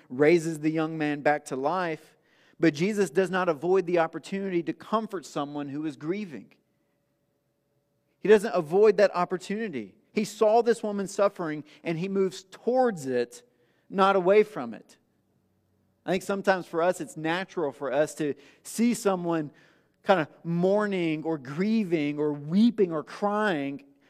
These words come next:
and we're like, "I'm not sure what to do here." And so we kind of avoid it and <laughs> w-, wait for it to stop. And then whenever it stops, we kind of, "Is everything okay?" Jesus moves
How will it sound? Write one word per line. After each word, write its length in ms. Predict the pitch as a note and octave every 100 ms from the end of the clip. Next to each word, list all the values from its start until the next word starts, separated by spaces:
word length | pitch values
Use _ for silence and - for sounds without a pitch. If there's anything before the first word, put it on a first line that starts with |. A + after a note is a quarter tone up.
| -
and 100 | D3+
we're 140 | F#3
like, 260 | F#3+ E3+ - - -
"I'm 100 | D3+
not 160 | D#3+ E3+
sure 140 | F3
what 160 | D3+ C#3+
to 80 | B2
do 200 | D3+ B2+
here." 280 | A2+ G#2 _ _ _ _ _ _ _ _ _ _ _ _ _ _ _ _ _ _ _ -
And 80 | C#3+
so 220 | F3+ E3+
we 140 | D#3
kind 180 | D3 E3
of 80 | D3+
avoid 520 | C3 B2 D3 F3 E3
it 140 | C#3+ B2+
and 240 | C3+ C#3+
<laughs> 0 |
w-, 180 | G#3 D3
wait 320 | D3+ F3 D#3+
for 160 | F3+ E3+
it 140 | D#3
to 80 | C3
stop. 640 | - - D#3+ C3+ A2 - - - G#3
And 140 | E3+
then 140 | E3 D#3+
whenever 340 | D#3+ F3 D#3+
it 140 | C#3
stops, 520 | - G3 F3+ E3 D3 -
we 100 | D3
kind 160 | D3+ C3
of, 80 | - _ _ _ _ _ -
"Is 80 | B2+
everything 320 | C3+ C#3 C#3
okay?" 380 | C3 D3 C#3+ C#3+ _ _ _ _ _ _ _ _ _ _ _ _ _ _ _ _ _ _ _
Jesus 460 | C3+ E3 D#3 D3 E3+
moves 340 | D#3 C3